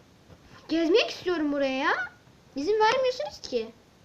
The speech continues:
Hepsi şeyin yüzünden. Ignite Bonnie'nin. Hayatta olmasa çok sevineceğim. Hala sen öldün mü?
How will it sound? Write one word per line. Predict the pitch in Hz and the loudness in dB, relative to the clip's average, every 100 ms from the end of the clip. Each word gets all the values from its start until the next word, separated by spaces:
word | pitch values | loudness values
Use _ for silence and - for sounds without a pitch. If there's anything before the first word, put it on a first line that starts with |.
| _ - _ _ _ - - - - - - - - - - - - - - - - | _ -20 _ _ _ -20 -20 -20 -20 -20 -20 -18 -20 -20 -20 -20 -20 -20 -20 -20 -14
Hepsi | - 381 494 | -2 -2 2
şeyin | - 453 480 605 | 4 4 4 4
yüzünden. | 349 294 269 - | 2 2 -4 -4
Ignite | 277 - 320 370 381 - | -4 -2 2 2 0 -4
Bonnie'nin. | 262 240 233 214 - - - - - _ - - - - - - - | -6 -4 -6 -8 -10 -16 -20 -20 -20 _ -20 -20 -20 -20 -20 -20 -6
Hayatta | 285 294 - | -6 -6 -4
olmasa | 370 370 392 | -4 -4 -6
çok | 427 427 | -6 -6
sevineceğim. | - 370 294 247 220 208 | -6 -8 -6 -6 -8 -12
Hala | 247 330 381 | -4 -2 -2
sen | 392 415 | -2 -4
öldün | 381 359 440 339 | -2 0 0 0
mü? | 311 | -8